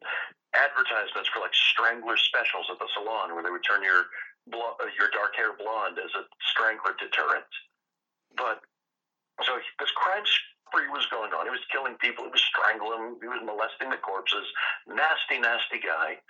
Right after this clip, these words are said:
But one person kept confessing. There was this creep named Albert DeSalvo. Now, he was a petty criminal. He'd be arrested for robbery and harassing ladies, and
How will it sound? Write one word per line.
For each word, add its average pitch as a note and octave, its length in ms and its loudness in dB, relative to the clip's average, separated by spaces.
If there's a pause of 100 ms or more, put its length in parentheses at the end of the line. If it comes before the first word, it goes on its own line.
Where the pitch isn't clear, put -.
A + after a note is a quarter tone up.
(640)
But A#2 240 -8
one F3 320 -6
person G#2+ 400 2
kept - 400 -2
confessing. - 720 2 (560)
There A#2+ 160 6
was A#2+ 80 6
this B2 160 4 (240)
creep A#2+ 320 4
named A#2 400 0
Albert - 480 -2
DeSalvo. - 800 0 (480)
Now, F#2+ 240 6
he C#3+ 80 0
was C3+ 160 0 (320)
a - 80 -14
petty B2+ 320 2
criminal. A#2 480 2
He'd - 240 -4
be G2 80 -2
arrested A2 480 -2
for G#2 240 2 (400)
robbery G#2+ 800 -2
and G#2+ 80 -2
harassing A2+ 640 2
ladies, G#2 560 -2
and F2+ 160 -6